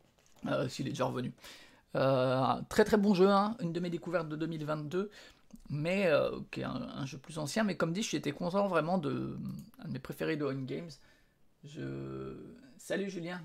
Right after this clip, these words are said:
merci. J'espère que tu vas bien. Euh, de Jun Sasaki,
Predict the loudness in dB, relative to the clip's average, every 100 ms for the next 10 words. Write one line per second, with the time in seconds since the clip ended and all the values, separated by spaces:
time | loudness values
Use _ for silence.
0 | -6 -6 -6 -10 _ -20 _ -10 -6 -6
1 | -8 -6 -6 -6 -8 -12 -20 -20 -6 4
2 | 6 6 4 2 -2 -4 -4 -4 -6 -2
3 | 0 -2